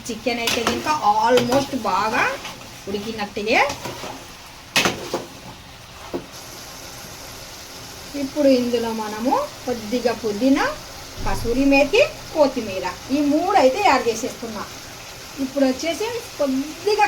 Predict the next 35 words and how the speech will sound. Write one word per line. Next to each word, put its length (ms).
కారం 320
పొడి, 240
మా 140
పిల్లలకైతే 600
కనుక 300
మంచి 560
రెడ్ 260
కలర్ 280
వద్దంట, 380
కొద్దిగా 480
లైట్ 260
గ్రీన్ 320
కలర్ 260
కావాలి 300
మమ్మీ 260
అన్నారు. 280
అందుకనేసి 400
కారం 260
పొడి 220
తగ్గించేసి 560
మిరియాల 360
పొడి 180
వేస్తాను. 480
అందుకనేసి 480
ఒక్క 260
కొత్తిమీర 440
కట్ట 240
అయితే 200
నేను 200
యాడ్ 200
చేశాను, 320
మంచి 240
కలర్ 340
రావాలి 400
అనేసి. 360